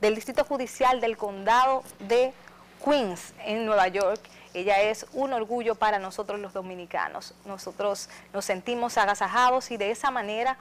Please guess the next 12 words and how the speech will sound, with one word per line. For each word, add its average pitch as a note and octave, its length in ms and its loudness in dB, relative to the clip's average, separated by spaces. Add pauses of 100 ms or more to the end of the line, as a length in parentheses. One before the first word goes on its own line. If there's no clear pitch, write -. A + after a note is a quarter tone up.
(200)
comenzamos A3+ 720 -4
este B3+ 300 -4
programa C4 500 2 (260)
de G3 160 0
una G#3 220 -2
forma G#3+ 440 0
positiva A3+ 760 -2 (200)
con F#3 140 -4
esta G#3 220 -2
mujer G#3+ 380 -4
que G#3 180 -2
es - 160 -8